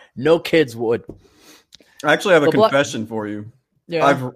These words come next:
Speaker 2: I've read all of your books, or at least parts of them, uh, except for Worthless. I, I haven't,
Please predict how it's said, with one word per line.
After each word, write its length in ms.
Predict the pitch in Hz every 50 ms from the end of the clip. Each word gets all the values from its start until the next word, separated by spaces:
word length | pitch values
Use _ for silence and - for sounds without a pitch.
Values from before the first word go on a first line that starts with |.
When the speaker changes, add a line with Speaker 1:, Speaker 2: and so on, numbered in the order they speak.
| _ -
Speaker 2:
I've 220 | 139 135 131 123
read 400 | 127 120 127 139 147 151 156 139
all 340 | 120 87 110 120 123 135 135
of 120 | 123 113 127
your 120 | 120 113
books, 640 | 107 - - 117 113 101 95 - - - - - -
or 180 | 113 113 113 - -
at 80 | 113
least 280 | 113 117 127 120 - -
parts 320 | - 127 120 117 117 - 123
of 60 | 104
them, 280 | 107 107 104 104 92 - - - _ _ -
uh, 180 | 110 113 107 -
except 500 | - 117 - - - - 151 143 143 -
for 180 | - - 131 117
Worthless. 880 | 110 110 113 110 110 - - 104 98 76 65 - - - - - - _ _ _ _ _ _ _ _ -
I, 140 | - 80 87
I 80 | 101 107
haven't, 400 | 113 110 107 104 101 98 -